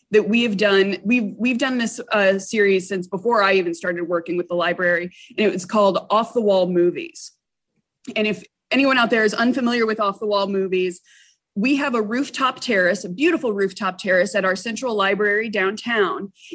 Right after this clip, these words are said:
And every summer, once a month, we would show a movie on the rooftop terrace, um, on Friday nights during the summer. And last summer, unfortunately,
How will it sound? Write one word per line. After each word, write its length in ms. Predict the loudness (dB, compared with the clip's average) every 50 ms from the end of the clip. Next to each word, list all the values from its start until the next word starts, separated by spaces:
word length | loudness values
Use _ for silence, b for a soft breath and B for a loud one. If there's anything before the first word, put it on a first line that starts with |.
| B _
And 340 | -2 0 2 2 2 2 2
every 360 | 2 2 2 2 2 2 0 0
summer, 520 | 0 -2 -2 -2 0 0 0 0 0 -2
once 340 | -4 -2 -2 -2 -2 -2 -2
a 40 | 0
month, 400 | 0 2 2 0 -2 -4 -8 -14 -20 _ _ _
we 460 | -10 -8 -6 -4 -4 -2 -4 -4 -4
would 400 | -6 -8 -4 0 0 0 0 0
show 680 | -4 -8 -6 -2 0 0 2 4 4 4 4 2 0 0 0
a 60 | 2
movie 600 | 2 4 4 4 4 2 0 -2 -4 -6 -10 -14 _ _ _ _ -4
on 160 | -2 -2 -2
the 80 | -2 -2
rooftop 480 | -2 -4 -4 -6 -4 -2 -2 -2 -2
terrace, 580 | -2 -2 0 0 0 0 -2 -6 -10 -14 -14 -14 -18 _ _ _ -2
um, 480 | 0 2 2 2 2 2 2 0 -2
on 500 | -4 -2 -2 0 2 2 2 2 0 -2
Friday 360 | -4 -4 -2 -2 0 0 -2 -2
nights 360 | -4 -4 -6 -8 -14 -18 -16 _
during 200 | -6 -4 -2 -2
the 80 | -2 -4
summer. 400 | -4 -6 -6 -6 -8 -10 -12 -16 B B B B B B B B _ -2
And 680 | 0 2 2 2 4 4 4 2 2 2 0 0 0 -2
last 420 | -2 0 0 2 2 0 -2 -4
summer, 340 | -4 -4 -2 -2 -2 -2 -2 -2
unfortunately, 880 | -4 -2 0 0 0 0 -2 -4 -6 -6 -4 -4 -2 0 0 0 -2